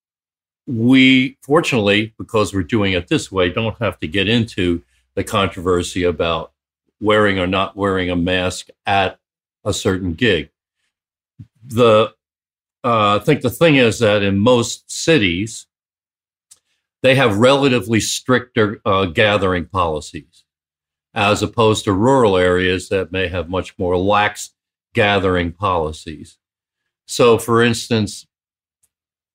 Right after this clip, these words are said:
we were operating on the assumption, because we're, we'll be doing the shows in Chicago,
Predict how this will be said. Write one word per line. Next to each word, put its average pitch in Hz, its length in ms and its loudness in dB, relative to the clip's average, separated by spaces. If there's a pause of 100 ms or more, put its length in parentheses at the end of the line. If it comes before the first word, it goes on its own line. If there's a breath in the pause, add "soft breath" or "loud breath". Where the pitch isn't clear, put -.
(400)
we 123 180 6
were 113 220 6
operating 117 640 2
on 110 140 0
the 107 100 0
assumption, 101 720 -2
because 101 420 -2
we're, 98 160 -4 (1200)
we'll 107 180 2
be 104 160 2
doing 110 220 2
the 101 80 2
shows 104 360 0
in 90 120 -4
Chicago, 90 800 -2